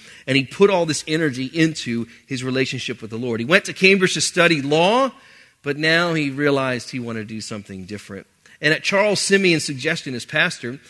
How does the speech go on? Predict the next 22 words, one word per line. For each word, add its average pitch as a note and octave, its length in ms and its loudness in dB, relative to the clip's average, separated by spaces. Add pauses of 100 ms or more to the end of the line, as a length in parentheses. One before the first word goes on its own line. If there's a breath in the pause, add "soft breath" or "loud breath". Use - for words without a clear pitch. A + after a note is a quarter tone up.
he A3 140 -2
decided G3+ 380 0
to F3 40 -10
become F#3+ 200 -6
a F#3+ 60 -4
missionary. B2 440 -6
He E3+ 140 -8
began D#3+ 420 -4
reading E3 300 -2
the C#3 80 -8
story D#3+ 420 -8
of A2+ 100 -10
David C3 360 -8
Brainerd, A#2 420 -10 (280 soft breath)
who C#3 120 -4
was C3+ 160 -8
a C3 60 -8
missionary A#2 640 -8
to A#2+ 300 -10
the A2 260 -8
Native A#2+ 260 -8
Americans, A2+ 800 -10